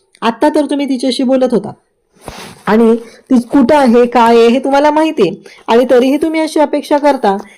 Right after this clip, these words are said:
की आम्ही तिच्याबद्दल जाणून घेतलं पाहिजे. अहो, तुम्हाला माहिती आहे ना ती सुखरूप आहे, तर पार्थ आता वसु आत्याचं काहीच बोलत नाही, ऐकून घेत नाही. उलट तिलाच म्हणतो की, "आईवरती ओरडायची काहीच गरज नाहीये, तुला माहिती आहे ना रम्या कुठं आहे ती? मग ठीक आहे ना, येईल ना ती घरी."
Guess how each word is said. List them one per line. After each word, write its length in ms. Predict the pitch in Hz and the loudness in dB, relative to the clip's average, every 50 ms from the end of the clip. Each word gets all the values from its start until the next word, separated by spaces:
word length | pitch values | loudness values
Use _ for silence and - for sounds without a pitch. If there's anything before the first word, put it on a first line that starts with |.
| _ _ _ | _ _ _
की 160 | 247 233 262 | -2 -2 -2
आम्ही 300 | 233 233 226 233 262 277 | -2 -2 -2 -2 -2 -4
तिच्याबद्दल 520 | 262 262 240 285 254 254 247 233 254 254 | -4 -4 -2 0 0 0 2 2 0 0
जाणून 340 | 240 254 240 220 233 233 240 | 2 0 0 0 0 0 0
घेतलं 240 | 247 247 240 233 220 | -2 -4 -2 -2 -2
पाहिजे. 380 | 214 226 226 208 208 214 226 220 - _ - _ _ _ - | 0 0 0 0 0 -2 -4 -4 -12 _ -20 _ _ _ -2
अहो, 300 | 196 202 208 226 240 254 | 0 2 2 2 2 2
तुम्हाला 240 | 247 247 247 269 | 2 2 2 2
माहिती 320 | 269 269 277 247 247 - 294 | 2 0 0 0 0 0 -2
आहे 120 | 311 320 | -2 0
ना 60 | 320 | 0
ती 80 | 330 311 | 0 0
सुखरूप 360 | - 311 311 - 294 285 294 | 0 -2 -2 0 0 2 2
आहे, 300 | 277 262 233 285 254 202 196 202 - - - - _ _ - | 2 0 0 0 -2 -2 -2 -6 -12 -20 -20 -20 _ _ 0
तर 200 | 254 214 214 226 | 0 2 2 0
पार्थ 480 | - - _ _ - 214 208 226 220 233 | -2 -8 _ _ 0 0 2 2 2 0
आता 340 | 226 233 247 202 208 226 - - - - - _ | 0 2 0 0 0 -2 -4 -10 -20 -20 -14 _
वसु 220 | - 226 240 - 285 | -2 0 0 2 0
आत्याचं 320 | 269 269 269 262 254 294 | 0 2 0 -2 -2 0
काहीच 300 | 285 285 262 269 294 262 | 0 0 0 0 -2 0
बोलत 240 | 262 240 214 202 208 208 | 2 2 2 2 0 0
नाही, 240 | 226 220 208 208 208 | -2 -2 0 0 0
ऐकून 220 | 208 247 247 247 | 0 0 -2 0
घेत 140 | 240 233 202 214 | 0 0 0 0
नाही. 120 | 208 196 | 0 0
उलट 240 | 202 214 233 240 226 | 2 2 2 2 0
तिलाच 260 | 247 240 254 254 254 | 0 0 0 0 0
म्हणतो 320 | 269 262 254 233 202 185 190 | -2 -4 -2 0 0 0 0
की, 280 | 190 247 233 208 233 | 0 0 0 0 0
"आईवरती 480 | 233 - 220 220 254 285 294 285 - 320 | -2 -2 -2 0 2 2 0 0 0 0
ओरडायची 400 | 302 277 269 262 262 269 247 294 | 0 0 2 0 0 -2 -2 -2
काहीच 260 | 294 262 269 277 294 | 0 0 0 0 0
गरज 260 | 285 277 240 214 202 | 0 0 2 2 0
नाहीये, 180 | 196 196 185 190 | -2 -4 -4 -4
तुला 160 | 185 226 240 | -2 -2 -2
माहिती 300 | 247 247 233 208 208 269 | -2 0 -2 -2 0 0
आहे 140 | 269 269 247 | 0 0 2
ना 60 | 240 | 0
रम्या 200 | 226 214 220 226 | 0 0 -2 -2
कुठं 220 | 208 214 208 214 196 | -2 -2 0 0 0
आहे 140 | 196 185 | 0 -2
ती? 240 | 180 - 254 302 - _ - _ - - - _ _ | -4 -6 -8 -12 -12 _ -20 _ -20 -20 -20 _ _
मग 60 | 262 | -4
ठीक 260 | 269 269 302 311 302 311 | -2 0 0 0 2 0
आहे 80 | 247 | 0
ना, 140 | 262 254 220 208 208 | 0 0 -2 -2 0
येईल 240 | 233 254 285 320 | 0 0 0 0
ना 100 | 320 285 | 0 -2
ती 120 | 247 247 240 | -2 0 0
घरी." 240 | 214 214 226 202 | 0 0 0 -2